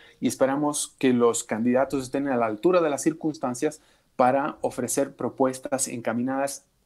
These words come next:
en tal sentido". Es decir, "Necesitamos reformas estructurales o estamos en un serio problema". Y además aquí estamos haciendo lo que se puede en el corto plazo, pero no esperen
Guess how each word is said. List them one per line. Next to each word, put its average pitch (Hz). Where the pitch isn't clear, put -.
en 120
tal 151
sentido". 147
Es 131
decir, 135
"Necesitamos 135
reformas 143
estructurales 139
o 123
estamos 131
en 131
un 127
serio 123
problema". 104
Y 123
además 151
aquí 185
estamos 143
haciendo 143
lo 123
que 117
se 120
puede 160
en 120
el 113
corto 120
plazo, -
pero 131
no 160
esperen 165